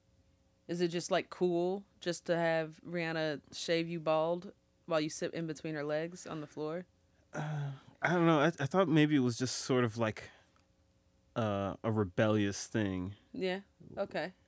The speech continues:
Speaker 2: Uh, I mean, part of me, like, thinks back to, like, Sinead O'Connor
Speaker 1: Mm-hmm.
Speaker 2: or something, but yeah, I thought it was just,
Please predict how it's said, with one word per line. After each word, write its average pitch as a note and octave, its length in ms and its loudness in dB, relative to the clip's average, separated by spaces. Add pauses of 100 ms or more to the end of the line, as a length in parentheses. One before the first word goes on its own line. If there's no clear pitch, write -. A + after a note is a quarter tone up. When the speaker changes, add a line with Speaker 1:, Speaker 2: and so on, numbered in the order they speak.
Speaker 2:
Uh, G#2 420 -2 (220)
I B2+ 40 0
mean, C3+ 260 6 (640)
part E3 240 6
of E3 60 4
me, D#3 240 8
like, A2+ 360 4
thinks B2+ 180 0
back A#2 280 0
to, - 100 -8
like, G#2 200 -2 (140)
Sinead A2 300 0
O'Connor G#2 720 -2
Speaker 1:
Mm-hmm. F#3+ 800 -8
Speaker 2:
or G#2+ 40 -10
something, G#2 420 -4
but G2 280 0 (500)
yeah, A#2 260 2
I B2 60 0
thought C3 200 4
it B2 80 2
was A2 180 -2
just, - 440 -6